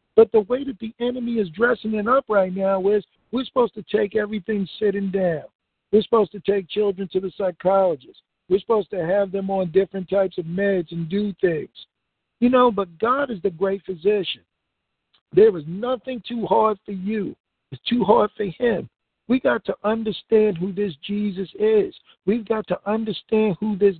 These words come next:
God is, and we've got to walk with him. We cannot allow ourselves to take this laying down. Get full of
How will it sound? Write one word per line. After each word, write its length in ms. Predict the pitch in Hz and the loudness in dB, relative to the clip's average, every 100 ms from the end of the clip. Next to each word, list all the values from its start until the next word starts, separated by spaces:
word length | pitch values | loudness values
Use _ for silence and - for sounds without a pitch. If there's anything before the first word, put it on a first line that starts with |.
| 147 | -4
God 400 | 196 208 214 196 | 0 2 0 -4
is, 340 | 202 220 226 170 - | -2 0 0 -2 -4
and 140 | 165 | -4
we've 240 | 202 233 | -4 -4
got 240 | 208 214 190 | -2 -2 0
to 80 | 196 | 0
walk 460 | 185 208 226 226 - | 2 4 4 0 -2
with 200 | 202 160 | -4 -2
him. 360 | 190 190 156 - _ _ _ _ - | -2 -2 -4 -12 _ _ _ _ 0
We 140 | 254 | 0
cannot 540 | - 214 196 220 254 | 4 2 4 2 2
allow 420 | 247 202 233 240 220 | 2 0 2 4 4
ourselves 580 | 202 190 202 196 196 - _ _ | 0 -2 -2 0 0 -4 _ _
to 120 | 185 170 - | -2 -2 -2
take 260 | 226 196 - | -2 -2 -4
this 160 | 220 | -4
laying 500 | 175 185 196 208 214 | -4 -4 -2 -2 -2
down. 380 | 185 233 233 196 - _ _ - | 0 0 0 -2 -6 _ _ -8
Get 220 | 143 220 - _ | 2 2 2 _
full 260 | 226 240 | 2 2
of 80 | 254 | 0